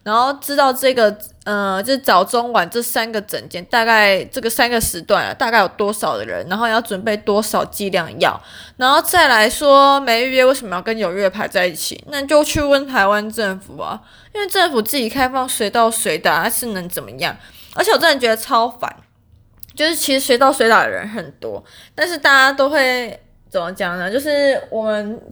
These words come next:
通常会对外说，今天就大概是 A 这样的剂量，然后虽然就是大家都觉得随到随打好像是真的是可以随到随打，但真的是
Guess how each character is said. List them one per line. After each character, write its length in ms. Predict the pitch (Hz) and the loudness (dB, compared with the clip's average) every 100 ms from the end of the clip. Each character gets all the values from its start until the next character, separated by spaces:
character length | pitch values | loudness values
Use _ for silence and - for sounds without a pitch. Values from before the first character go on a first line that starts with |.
| - _ | -20 _
通 220 | - 277 | -8 -6
常 160 | - 214 | 0 0
会 80 | 233 | 2
对 200 | 233 233 | 2 4
外 180 | 233 220 | 4 4
说， 360 | - 220 208 | 2 2 2
今 160 | 214 247 | 2 -2
天 200 | 254 240 | -4 -2
就 140 | 233 | -2
大 200 | 233 240 | 2 2
概 180 | 220 226 | 4 2
是 340 | 233 220 202 - | 0 -4 -6 -2
A 420 | - 233 226 233 - | 0 2 2 -2 -2
这 100 | 226 | -2
样 80 | |
的 100 | 196 | -2
剂 320 | 170 - 214 175 | -8 -10 -10 -4
量， 260 | 185 123 - - - - | -2 -4 -6 -20 -20 -16
然 140 | - 233 | -2 0
后 80 | 294 | 2
虽 180 | 320 | 2
然 340 | 311 269 240 226 | 4 6 4 0
就 100 | 254 | -8
是 100 | 254 | -2
大 120 | 254 | 2
家 140 | 233 240 | 2 2
都 120 | 240 | -2
觉 200 | 214 190 | -4 -6
得 60 | |
随 140 | 208 208 | -6 -2
到 140 | 220 | -2
随 140 | 226 202 | -2 -4
打 100 | 175 | -4
好 100 | 202 | -4
像 180 | 208 | -4
是 260 | 220 220 208 180 | -4 -4 -6 -6
真 160 | 214 | -4
的 100 | 208 | -4
是 140 | 214 208 | -4 -4
可 120 | 233 | -4
以 60 | 202 | -4
随 140 | 202 | -2
到 100 | 190 | -2
随 180 | - - | -2 -4
打， 100 | 120 | -2
但 140 | 320 | -2
真 140 | 302 294 | 2 2
的 140 | 277 | 2
是 280 | - 294 | 2 2